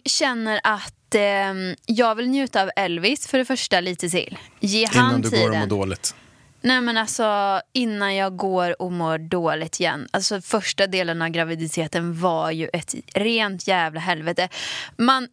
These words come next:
Speaker 1: när jag kollar tillbaks och ser folk som är gravida, då är det ju så här, jag romantiserar hur härligt det var att vara gravid, va? Sen kommer jag på att nej. Typ som igår. Alltså, jag mådde så konstigt igår.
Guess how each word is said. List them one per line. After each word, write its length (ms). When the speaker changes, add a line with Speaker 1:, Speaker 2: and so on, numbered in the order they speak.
Speaker 1:
när 140
jag 160
kollar 240
tillbaks 600
och 140
ser 240
folk 240
som 140
är 40
gravida, 460
då 120
är 120
det 60
ju 80
så 120
här, 180
jag 240
romantiserar 920
hur 140
härligt 640
det 60
var 220
att 60
vara 180
gravid, 380
va? 200
Sen 420
kommer 360
jag 340
på 340
att 280
nej. 580
Typ 260
som 200
igår. 500
Alltså, 200
jag 140
mådde 320
så 140
konstigt 760
igår. 380